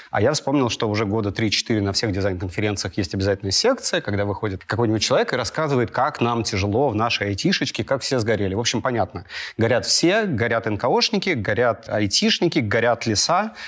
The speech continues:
Будем с этим разбираться. Для того, чтобы сделать это классно, мы позвали гостей. А, Светлана Комарова, бизнес-психолог, журналист и писатель.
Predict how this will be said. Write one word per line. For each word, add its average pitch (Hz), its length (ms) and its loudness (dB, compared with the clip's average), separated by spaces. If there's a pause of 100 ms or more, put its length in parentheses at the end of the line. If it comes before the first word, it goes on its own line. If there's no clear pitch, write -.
(360)
Будем 147 260 4
с - 80 0
этим 131 220 0
разбираться. 107 640 -2 (240)
Для 104 140 0
того, 131 180 2
чтобы 123 420 0
сделать 117 460 0
это 104 520 -2
классно, 101 420 0
мы 131 180 4
позвали 117 480 -2
гостей. 98 540 -4
А, 110 320 -2
Светлана 143 400 0
Комарова, 110 520 0 (200)
бизнес-психолог, 110 1120 -2
журналист 107 640 0
и 123 220 -2
писатель. 131 640 -4